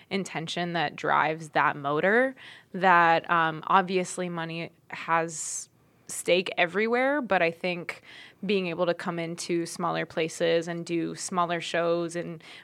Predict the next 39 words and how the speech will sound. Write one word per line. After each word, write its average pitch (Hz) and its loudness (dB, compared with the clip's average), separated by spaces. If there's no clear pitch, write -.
more 214 6
intimate 190 -2
spaces 175 -2
can 190 -6
mean 214 -2
so 180 -4
much 180 -4
more, 170 -4
not 175 -4
just 165 -8
for 202 -8
the 170 -4
audiences 185 0
and 175 -8
the, 165 -4
the, 180 0
um, 165 -4
environment 196 2
and 185 -6
the 165 -4
community 180 -6
here, 262 0
um, 170 2
but 180 0
for 220 -2
the 214 -4
actors 165 -6
too. 196 -2
I 156 0
think 175 -10
it's 160 -12
really 175 -2
cool 180 -2
to 175 -12
be 170 -6
able 165 -6
to - -12
immerse 175 -6
ourselves 170 0